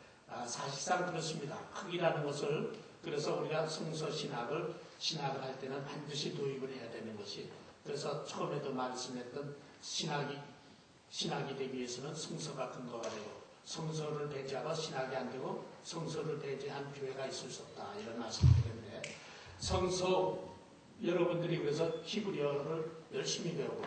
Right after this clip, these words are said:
헬라어를 열심히 배워야 됩니다. 아, 땅 그리드렉도 그냥 땅으로 해석하면은, 어, 오해가 있을 수 있는데, 어,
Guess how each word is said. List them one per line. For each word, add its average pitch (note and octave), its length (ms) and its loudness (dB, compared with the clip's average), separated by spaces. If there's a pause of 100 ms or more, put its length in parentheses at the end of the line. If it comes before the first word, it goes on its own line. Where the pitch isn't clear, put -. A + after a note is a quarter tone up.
(120)
헬라어를 C#3 500 2
열심히 C3+ 340 -2
배워야 C2+ 220 -2
됩니다. - 180 -8 (840)
아, A#2 260 -4
땅 E3+ 320 6
그리드렉도 E3 640 4 (420)
그냥 E3 340 2
땅으로 D3+ 420 2
해석하면은, - 760 -2 (360)
어, A#2 240 -4
오해가 C#3+ 420 4 (360)
있을 D#3 260 -4
수 C#3+ 140 -6
있는데, - 440 -4 (300)
어, F#2 360 -4